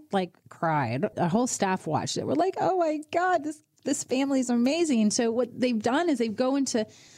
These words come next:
schools and they ha-, they ask the school, "Can we have a, a room?"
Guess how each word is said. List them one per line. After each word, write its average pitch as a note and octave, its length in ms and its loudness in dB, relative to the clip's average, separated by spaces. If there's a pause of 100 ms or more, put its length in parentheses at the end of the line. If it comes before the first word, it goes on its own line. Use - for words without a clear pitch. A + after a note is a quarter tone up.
schools A#3+ 760 -2
and A3 200 2
they G#3+ 100 0
ha-, A#3+ 320 2
they A3+ 140 2
ask B3 240 0
the - 80 0
school, C#4+ 300 0
"Can A3+ 220 2
we D4 120 4
have D4 360 -2
a, G3 240 0
a G#3+ 100 2
room?" G3 720 0